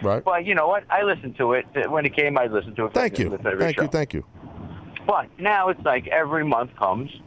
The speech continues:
Speaker 2: and now we get the five guys who, who come in, and I'm finding myself on that one day we get hu-,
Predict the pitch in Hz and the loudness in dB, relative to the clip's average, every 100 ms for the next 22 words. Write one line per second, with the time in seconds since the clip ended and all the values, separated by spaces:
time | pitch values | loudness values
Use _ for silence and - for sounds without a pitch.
0 | - - - - 123 160 226 120 131 151 | -20 -20 -20 -2 0 2 2 2 0 -4
1 | - - - 131 139 139 - - - 131 | -14 -20 -12 -6 -2 -2 -4 -16 -4 -4
2 | - 135 117 117 139 123 117 120 - - | 0 2 2 2 2 2 0 -2 -4 -4
3 | 117 - 110 143 202 117 151 - - - | -4 0 0 2 0 -2 -8 -16 -20 -20
4 | - - - - - - 180 165 160 156 | -20 -20 -20 -16 -16 -2 2 4 2 0
5 | 151 - - 165 147 190 226 226 135 120 | -4 -4 -2 -2 0 2 2 2 2 2
6 | 107 139 113 117 - - 139 135 135 123 | 0 2 2 0 -6 -2 0 2 2 2
7 | 135 160 143 143 165 147 151 135 127 - | 0 0 0 2 2 2 2 2 0 0
8 | 117 | -4